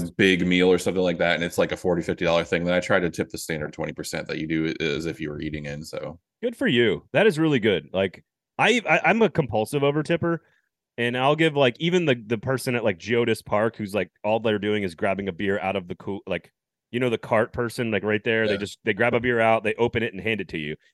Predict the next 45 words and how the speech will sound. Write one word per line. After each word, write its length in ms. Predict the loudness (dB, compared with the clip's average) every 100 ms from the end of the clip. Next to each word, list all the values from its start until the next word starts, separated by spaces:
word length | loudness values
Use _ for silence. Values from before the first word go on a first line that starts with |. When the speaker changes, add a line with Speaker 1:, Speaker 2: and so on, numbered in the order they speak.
| _
Speaker 2:
Even 220 | -2 2 4
Speaker 1:
Yeah. 60 |
Speaker 2:
that, 220 | 6 4
I'm, 140 | 2 -2
even 240 | -4 -2 2
that, 280 | 2 2 0
I'm, 220 | -2 -4
like, 180 | -6 -4
giving 240 | -4 -2
you 100 | -2
a 40 |
dollar, 500 | -2 -2 -2 -6 -12 -12 -8
like, 180 | -4
which 160 | -2 -2
I 40 |
guess 180 | 0 0
would 100 | -2
be 60 | -8
ten 240 | -6 -6
percent 400 | -6 -8 -10 -10 _ _ _ _ _
'cause 120 | -6 -6
it's 140 | -6
a 60 | -12 _ _ 0
freaking 300 | 2 0 -4
ten 180 | -4 0
dollar 280 | 0 -2
beer. 300 | -2 -4 -4 -14 _ _ _ -6
Speaker 1:
Yeah. 60 | 2
Speaker 2:
Again, 240 | 2 2
if, 60 | -6 -12
if 140 | -6
you 80 | 2
don't 160 | 2
wanna 200 | 2 0
spend 440 | -2 -2 -2 -2 -4
a 80 | -8 -8 _ _ -14
ridiculous 600 | -4 -4 -2 -2 -2 -6 -12
amounts 320 | -6 -4 -4
of 80 | -6
money 200 | -4 -4
on 120 | -6
beer, 320 | -4 -2 -4
go 280 | -4 -4 -6
to, 380 | -6 -8 -6 -6
uh, 300 | -8 -8 -12